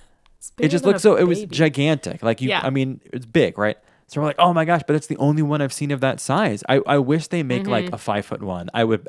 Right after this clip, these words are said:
Speaker 2: absolutely buy it. I,
Speaker 1: Mm.
Speaker 2: like, it would look like the Kool-Aid Man at that point.
Speaker 1: Yeah.
Speaker 2: But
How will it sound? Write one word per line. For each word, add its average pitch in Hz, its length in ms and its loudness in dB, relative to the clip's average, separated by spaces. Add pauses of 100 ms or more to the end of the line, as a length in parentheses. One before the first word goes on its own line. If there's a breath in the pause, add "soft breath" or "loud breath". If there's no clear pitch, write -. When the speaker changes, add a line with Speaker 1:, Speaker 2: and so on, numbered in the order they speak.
Speaker 2:
absolutely 113 460 -4
buy 101 140 -4
it. - 100 -8
I, - 20 -8
Speaker 1:
Mm. 175 400 -4
Speaker 2:
like, 135 180 0
it 143 60 2
would 139 160 4
look 143 160 0
like 147 140 -8
the 113 60 -8
Kool-Aid 113 420 -2
Man 87 240 -6
at 87 100 -16
that 98 180 -6
point. 107 180 -6
Speaker 1:
Yeah. 160 160 -2
Speaker 2:
But 120 220 0